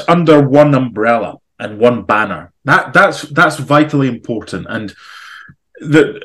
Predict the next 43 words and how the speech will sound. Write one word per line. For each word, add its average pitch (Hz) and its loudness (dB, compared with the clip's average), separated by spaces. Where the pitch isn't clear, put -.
I, 180 2
I 247 6
don't 262 4
know 240 4
what's 190 4
gonna 151 4
happen 123 2
in, 123 -2
in 110 -12
ten 131 0
years' 110 0
time, 120 -2
but 196 2
I'd 151 2
like - 2
to 147 0
think 135 -4
that 135 0
you 143 -2
don't 202 2
have - -2
to - -4
scroll 165 4
back 156 0
all 135 2
those 131 -4
articles. 123 -2
You 139 4
don't - 2
have - -10
to 147 4
go 143 6
in 143 4
seventeen 131 -2
pages. 131 0
I'm 156 2
not 185 4
saying 170 4
it'll 139 4
ever 139 4
be 127 2
as 110 -4
prominent, 175 0